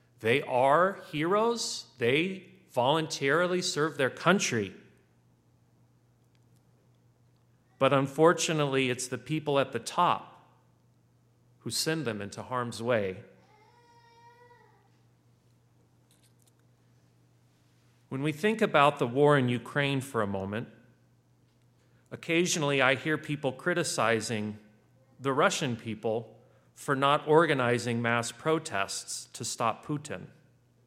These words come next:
First of all, it's not true. They have.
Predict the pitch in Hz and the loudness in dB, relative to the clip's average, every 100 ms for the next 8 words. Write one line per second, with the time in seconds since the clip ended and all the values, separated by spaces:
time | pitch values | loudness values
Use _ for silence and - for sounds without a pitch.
0 | _ _ _ _ _ _ _ _ _ _ | _ _ _ _ _ _ _ _ _ _
1 | - - 185 127 113 - 160 - - 240 | -4 -4 -4 -2 -2 -4 -8 -8 -8 -8
2 | 123 - 113 131 202 - - | -8 -8 -10 -8 -8 -10 -14